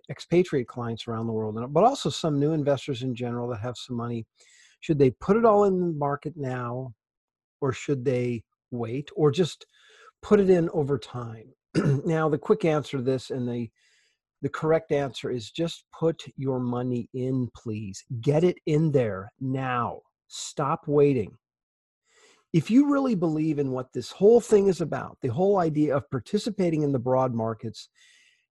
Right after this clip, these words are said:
and understanding that you're going to do this in light of market vil-,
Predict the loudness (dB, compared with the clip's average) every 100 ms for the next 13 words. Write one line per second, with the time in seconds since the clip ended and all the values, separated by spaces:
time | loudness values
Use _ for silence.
0 | _ 0 0 2 4 4 2 2 2 2
1 | 0 0 2 2 2 2 2 2 -2 0
2 | 0 0 -2 -4 -6 -14 -18 -20 _ _
3 | -2 0 2 4 4 4 2 0 -2 -6
4 | -8 -6 -6